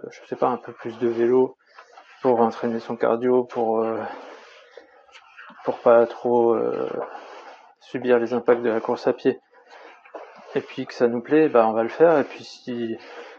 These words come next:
ça nous va, mais de temps en temps, bah, on va moins le faire. Si on trouve des, du plaisir dans certaines pratiques, on va le faire par soi-même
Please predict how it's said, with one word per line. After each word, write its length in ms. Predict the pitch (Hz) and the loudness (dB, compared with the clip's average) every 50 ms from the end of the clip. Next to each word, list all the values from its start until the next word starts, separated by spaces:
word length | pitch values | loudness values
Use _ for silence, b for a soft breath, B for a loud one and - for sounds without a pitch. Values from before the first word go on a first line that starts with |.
| B - _ | B -20 _
ça 160 | - - 117 | -6 -4 -2
nous 140 | 120 120 113 | -2 0 4
va, 200 | 120 123 127 120 | 4 4 6 6
mais 320 | 120 113 113 110 110 110 | 4 2 2 2 2 0
de 120 | 110 117 | 0 -2
temps 200 | 117 123 117 107 113 | -2 0 0 0 0
en 80 | 110 | -4
temps, 220 | - - 143 151 151 | -2 -2 -2 -2 0
bah, 220 | 127 117 110 107 110 | 2 2 2 2 0
on 100 | 117 120 | -2 -2
va 160 | 117 117 113 | 0 -2 -2
moins 180 | 113 120 123 123 | 0 -2 -2 -2
le 60 | 123 | -2
faire. 340 | - - 131 120 - - - - | -2 -2 -4 -4 -4 -6 -12 -20
Si 160 | - - - | -12 -8 -6
on 100 | 131 127 | -6 -6
trouve 320 | 120 - - 131 123 120 120 | -6 -6 -6 -6 -6 -2 -2
des, 220 | 123 113 117 117 | 0 0 0 -2
du 120 | 113 117 | -4 -8
plaisir 400 | 113 - - 135 127 120 135 127 127 | -10 -4 -2 -2 0 2 2 2 2
dans 100 | 131 117 | 0 0
certaines 360 | - 131 120 - - 127 120 | 0 -2 0 0 -4 -4 -4
pratiques, 440 | - - 117 - - - - - 135 | -4 -6 -6 -6 -6 -12 -10 -6 -2
on 60 | 120 | -2
va 80 | 113 113 | -2 -2
le 40 | |
faire 240 | - - - 123 120 | -4 -6 -6 -6 -4
par 160 | - - 117 | -2 -2 -2
soi-même 400 | - - 131 127 127 131 139 147 | -2 -2 -4 -2 -2 -2 -4 -6